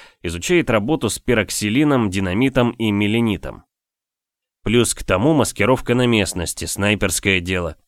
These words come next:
Спасибо братцу Вилли, прислал двадцать телескопов. Разведка самое необходимое, на уровне курса молодого бойца.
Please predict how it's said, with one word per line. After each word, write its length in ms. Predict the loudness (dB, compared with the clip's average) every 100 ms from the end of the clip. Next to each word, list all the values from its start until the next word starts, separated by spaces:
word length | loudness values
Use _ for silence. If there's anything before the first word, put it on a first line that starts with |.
| _
Спасибо 540 | -12 -6 -4 -2 -2
братцу 460 | 0 0 0 -2 -2
Вилли, 440 | 0 -2 -4 -10 -14 _ _
прислал 480 | -4 -2 0 0 0
двадцать 460 | -2 -2 -2 -6
телескопов. 760 | -2 -2 -2 -4 -8 -8 -20 _ _ _ _ _ _ _
Разведка 640 | -2 -2 0 0 0 -2 -4
самое 400 | 0 0 0 0
необходимое, 800 | 0 0 0 -2 0 -4 -4 -6
на 160 | -4
уровне 420 | 0 0 0 -2
курса 360 | -2 -4 -2 -2
молодого 480 | 0 -2 -2 -2 0
бойца. 500 | -2 -4 -8 -12